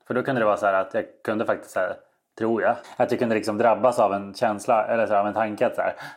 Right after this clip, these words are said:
nu måste det vara väldigt nära tills, eh,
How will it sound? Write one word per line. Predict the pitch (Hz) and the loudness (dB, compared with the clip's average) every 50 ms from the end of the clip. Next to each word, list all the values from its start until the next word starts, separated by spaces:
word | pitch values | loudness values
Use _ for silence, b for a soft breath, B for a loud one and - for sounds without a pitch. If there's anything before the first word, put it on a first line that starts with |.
| B B _ _ _ _ _ _ - | B B _ _ _ _ _ _ -12
nu | 117 131 151 156 | -10 -6 -4 -4
måste | 143 139 135 131 - - 123 | -4 -4 -4 -6 -8 -6 -4
det | 117 | -2
vara | 110 110 | -2 -2
väldigt | 110 110 123 123 110 98 92 110 120 165 160 156 160 - | -4 -4 -8 -8 -8 -10 -10 -6 -6 -6 -6 -6 -6 -4
nära | 131 131 117 107 98 95 98 98 95 95 90 - | -2 -2 0 0 0 0 0 -2 -2 -4 -6 -10
tills, | - - 107 101 98 95 95 90 - - - | -10 -8 -6 -6 -6 -6 -8 -10 -10 -6 -4
eh, | 101 95 95 95 | -2 0 0 0